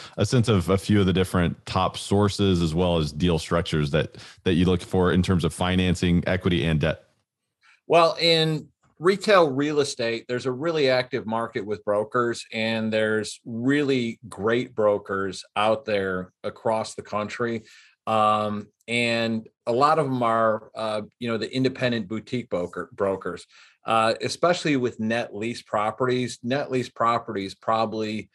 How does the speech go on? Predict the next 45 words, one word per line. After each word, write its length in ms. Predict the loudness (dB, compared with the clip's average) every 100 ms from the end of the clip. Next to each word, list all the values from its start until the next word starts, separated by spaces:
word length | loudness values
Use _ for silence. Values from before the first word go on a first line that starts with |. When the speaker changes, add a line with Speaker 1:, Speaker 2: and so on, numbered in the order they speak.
| _ _ _
Speaker 2:
uh, 300 | -2 0 0 -2
eighty 280 | 0 0 0
percent 420 | -2 -4 -2 -2
of 140 | 0 2
all 160 | 2
the 60 | 0
properties, 560 | -2 -4 -2 -4 -8 -6
and 160 | -2
there's 160 | 0 2
a 40 |
lot 320 | 2 2 2 0
of 120 | 0
volume 460 | 0 0 -2 -4
in 120 | -4 -4
net 220 | -4 -4
lease 160 | -8
properties. 640 | -2 0 0 -2 -6 -4 -2
So 160 | -2
there's 200 | -2 -2
a, 140 | -2 -4 _
there's, 300 | -6 -6 -8 -8
you 140 | -6
know, 80 | -4
just 180 | -6 -6
an 100 | -6
active, 520 | -6 -8 -6 -8 -6
thriving 420 | -4 -4 -4 -4
market 460 | -4 -4 -4 -6 -6 _ _ _ _ _
in 300 | -4 -2 -2
net 180 | -4 -4
lease 160 | -6 -2
properties. 640 | -2 0 -2 -4 -4 -8 _ -20 _ 2
But, 300 | 2 4 2
um, 380 | 2 0 -4 _
you 140 | -8 -8
know, 40 |
probably 400 | -2 0 2 0
eighty 280 | 0 -2 -2
percent 400 | -6 -4 -2 0
of 80 | 2
those 400 | 4 2 0 -4
are 220 | -4 -4
through 300 | -6 -2 0
a 40 | 2
broker. 560 | 0 0 -2 -12 -16